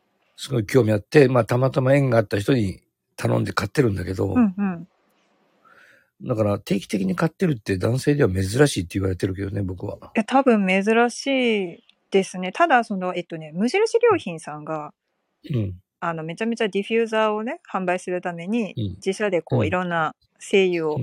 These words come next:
Speaker 2: 扱ってるじゃないですか。
Speaker 1: うん。うーん。いや、知ら、知らなかった。
Speaker 2: え、嘘。知ら、そっち知らないで入ったんですか？アロマの世界に。
Speaker 1: いや、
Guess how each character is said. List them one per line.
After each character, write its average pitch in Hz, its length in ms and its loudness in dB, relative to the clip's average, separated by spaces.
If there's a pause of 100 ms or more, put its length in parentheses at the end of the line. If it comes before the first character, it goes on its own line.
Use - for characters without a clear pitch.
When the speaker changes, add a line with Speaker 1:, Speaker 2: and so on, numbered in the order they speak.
Speaker 2:
扱 - 260 -4
っ 180 80 -6
て 170 140 -8
る - 240 -18
じ - 60 -14
ゃ 123 40 -12
な - 80 -14
い - 80 -16
で - 60 -14
す - 100 -20
か。 - 100 -20 (280)
Speaker 1:
う - 20 -2
ん。 - 40 0
う - 20 2
ー 127 40 2 (720)
ん。 - 80 -8
い 107 80 0
や、 98 60 2 (340)
知 - 160 0
ら、 120 80 4
知 - 160 2
ら 127 60 2
な 117 60 2
か 92 60 -2
っ - 40 -6
た。 302 60 8
Speaker 2:
え、 - 20 6
嘘。 233 360 4
知 - 220 0
ら、 277 160 0
そ 339 140 -4
っ - 20 -14
ち 392 160 -6
知 - 120 -6
ら 262 140 0
な 320 100 -4
い 277 120 0
で 190 140 0
入 226 180 0
っ 208 80 -6
た 180 100 -4
ん 165 60 -14
で 175 100 -14
す - 80 -18
か？ - 120 -10
ア 180 40 -6
ロ 180 120 -6
マ 170 100 -10
の 165 80 -16
世 180 140 -14
界 160 240 -16
に。 160 140 -20 (920)
Speaker 1:
い - 40 -2
や、 120 100 -4